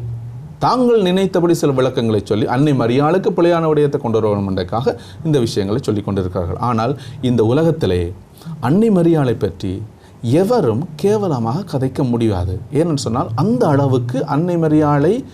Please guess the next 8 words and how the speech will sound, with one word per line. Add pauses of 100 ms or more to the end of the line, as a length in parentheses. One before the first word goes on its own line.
(320)
அஹ்,
ஆண்டவரை
தெரிந்திருக்கிறான்னு
சொன்னால், (400)
கப்ரியேல்
வானதூதரை
தெரிந்திருக்கிறான்னு
சொன்னால்,